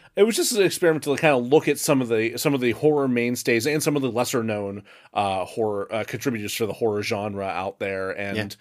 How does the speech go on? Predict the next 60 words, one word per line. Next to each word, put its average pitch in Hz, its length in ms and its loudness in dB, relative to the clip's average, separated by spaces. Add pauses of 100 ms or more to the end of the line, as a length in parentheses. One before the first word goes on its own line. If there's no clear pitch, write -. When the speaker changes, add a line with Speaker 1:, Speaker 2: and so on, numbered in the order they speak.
(420)
Speaker 1:
you 277 160 -4
know, 233 40 -4
just, 269 220 -4
you 269 180 0
know, 254 60 -4
get 202 220 -2
some, 185 560 -6
some, 147 260 2
uh, 143 160 6
suggestions 135 680 0
for 135 160 -2
other 123 160 0
stuff - 240 -2
to 120 60 -4
watch 113 360 -2
and 117 100 -6
kinda, 165 320 -2
you 254 140 0
know, 247 80 -4
gauge 196 240 0
our 196 140 0
own 240 80 -2
feelings 82 340 -8
about - 180 -10
some 73 140 -10
of 64 60 -12
this 58 120 -12
stuff. - 440 -12 (200)
Speaker 2:
Part 190 200 -8
of 175 80 -4
it 143 100 0
is, 123 400 -4 (760)
you 147 80 -6
know, 117 120 0
we, 120 100 -2
we 120 160 -6
came 131 200 -4
up 113 120 -4
with 123 120 -6
our 113 80 0
list 110 220 -4
of 101 80 -10
directors 110 400 -4
we 101 80 -6
wanted 95 260 -8
to - 80 -16
talk 143 220 -6
about, 95 320 -4
best 98 240 -8
and 85 80 -16
worst, 104 240 -6
and 104 60 -8
we're 98 80 -4
like, 95 120 -10 (520)
"Everyone's 82 400 -8
done 80 160 -16
this." 82 240 -20 (560)
Speaker 1:
Yeah. 247 180 4 (140)
Speaker 2:
Like, 127 100 -2
we, 147 200 2